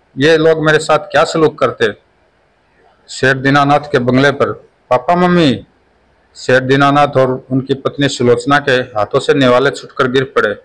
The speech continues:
"इंस्पेक्टर, कौन है ये लोग? और ये बच्ची? अरे, ये क्या?" इससे पहले कि सेठ को उसके सवालों का जवाब मिल पाता, "मम्मी, पापा, आपने मेरी तस्वीर पर ये फूलों की माला क्यों चढ़ा रखी है?" "ओ समझी, शायद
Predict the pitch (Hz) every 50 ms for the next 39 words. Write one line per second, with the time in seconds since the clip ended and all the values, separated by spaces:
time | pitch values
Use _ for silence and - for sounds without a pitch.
0 | _ _ _ _ _ _ _ _ _ _ _ - 127 123 - - 143 143 143 -
1 | 185 170 - - 147 147 170 185 180 170 165 151 147 139 120 104 - - _ _
2 | _ _ _ _ _ _ _ _ _ _ _ 135 139 147 151 156 139 135 123 -
3 | - 180 185 170 - - - _ _ _ _ _ _ _ - 139 156 175 170 170
4 | 175 170 170 - 143 131 123 113 - - - _ _ _ _ _ _ _ _ _
5 | _ _ _ _ _ _ _ 139 131 - - - 160 151 160 156 131 131 139 143
6 | 135 - 143 - - 143 143 143 143 - 151 143 143 139 - - _ _ 131 123
7 | - - 151 135 - - 127 117 117 135 139 139 139 127 113 123 120 131 143 151
8 | 139 131 - - - 117 - - 107 104 104 - _ _ _ _ _ _ _ _
9 | _ _ _ _ 127 127 127 139 156 151 156 147 139 135 - 165 160 160 160 180
10 | 175 165 165 165 165 165 165 - - - 170 175 170 170 175 170 175 170 - -
11 | 143 135 156 160 160 165 170 170 165 165 165 165 165 - 170 170 - 175 170 165
12 | 160 151 147 - - 143 135 127 120 120 - 135 117 113 - - 143 143 139 160
13 | 156 143 - - - 143 147 165 165 -